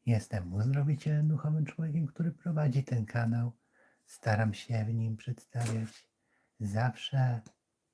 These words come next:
duchowość w sposób bardziej zrozumiały, bardziej dostępny, że tak powiem, dla każdego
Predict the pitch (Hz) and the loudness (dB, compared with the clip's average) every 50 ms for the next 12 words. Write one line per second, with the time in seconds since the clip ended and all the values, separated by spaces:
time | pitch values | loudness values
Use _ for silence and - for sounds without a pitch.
0 | _ _ _ _ _ _ _ _ _ _ _ _ _ _ - 123 113 117 104 - | _ _ _ _ _ _ _ _ _ _ _ _ _ _ -4 -2 -2 -2 0 2
1 | 131 131 123 135 139 123 - - - - - - 123 110 - - 110 107 107 110 | 2 2 4 4 2 2 2 0 -8 -14 -6 -2 -2 -2 -2 -2 -2 0 2 2
2 | 107 98 101 101 98 92 95 95 90 85 87 82 82 85 87 87 104 135 151 135 | 0 2 0 0 -2 -2 -2 -2 -2 -2 -4 -4 -2 -2 -2 0 0 2 2 2
3 | 98 92 87 85 87 85 - 95 90 87 87 87 - _ _ _ _ _ _ _ | 2 0 -2 -2 -4 -6 -4 -4 -4 -4 -4 -6 -10 _ _ _ _ _ _ _
4 | _ _ _ _ _ _ _ _ _ - - - _ 120 117 104 - - - 135 | _ _ _ _ _ _ _ _ _ -20 -20 -8 _ 2 2 2 2 2 4 6
5 | 131 135 131 - 156 156 139 143 139 - 151 139 - _ - 156 139 147 147 147 | 6 6 4 2 2 2 2 2 0 0 -2 -4 -2 _ 2 2 4 4 4 4
6 | 147 147 156 165 170 170 170 165 - - _ _ _ _ _ _ _ _ _ _ | 4 4 4 4 4 2 2 0 -4 -10 _ _ _ _ _ _ _ _ _ _
7 | _ _ - - 139 123 117 110 117 117 110 117 117 113 110 - - | _ _ 4 4 6 6 6 4 4 4 6 4 4 4 2 0 -6